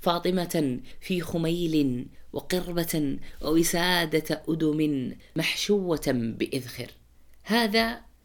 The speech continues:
هو جهاز فاطمة. وأما أثاثها كان كساء من الصوف وقربة من الماء.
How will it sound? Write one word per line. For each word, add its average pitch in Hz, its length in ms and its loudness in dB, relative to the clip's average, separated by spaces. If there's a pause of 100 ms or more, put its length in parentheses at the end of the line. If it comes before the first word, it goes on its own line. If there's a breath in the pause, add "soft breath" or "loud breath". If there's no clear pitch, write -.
(120)
هو 143 160 -4
جهاز 123 420 -4
فاطمة. - 300 -10 (320 soft breath)
وأما 285 420 4
أثاثها 135 640 0 (360)
كان 302 200 4
كساء 226 640 0
من 185 260 4
الصوف - 560 -8 (240 soft breath)
وقربة 196 720 4
من 165 360 2
الماء. 123 580 -2